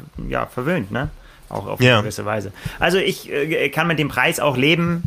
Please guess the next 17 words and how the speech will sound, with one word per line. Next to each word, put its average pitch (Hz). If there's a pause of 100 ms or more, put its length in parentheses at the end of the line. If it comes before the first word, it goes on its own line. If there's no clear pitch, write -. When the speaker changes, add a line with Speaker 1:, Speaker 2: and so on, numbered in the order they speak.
Speaker 1:
wenn 139
sie 147
jetzt 151
so 156
auf, 160
so, 151
weiß 151
was 147
ich, 151
keine 143
Ahnung, 151
fünfzehn 151
Dollar 147
oder 143
so 143
aufgerufen 143
hätten. 143